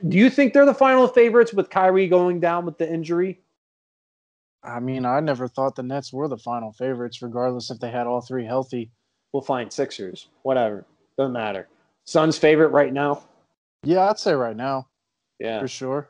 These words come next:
Speaker 2: Yeah, for sure. The way they've been steamrolling through the playoffs. Yeah, I think you'd be crazy to say they're not a favorite. I mean, I don't know what Vegas has them at their odds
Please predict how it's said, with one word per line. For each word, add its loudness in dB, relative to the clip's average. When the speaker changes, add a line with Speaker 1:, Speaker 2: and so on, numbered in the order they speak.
Speaker 2:
Yeah, -4
for -10
sure. -8
The -6
way -6
they've -4
been -8
steamrolling -10
through -10
the -12
playoffs. -4
Yeah, -2
I 0
think -6
you'd -6
be -6
crazy -2
to -12
say -4
they're -6
not -4
a -8
favorite. -8
I -16
mean, -10
I -4
don't -4
know -6
what -8
Vegas -4
has -4
them -6
at -10
their -8
odds -8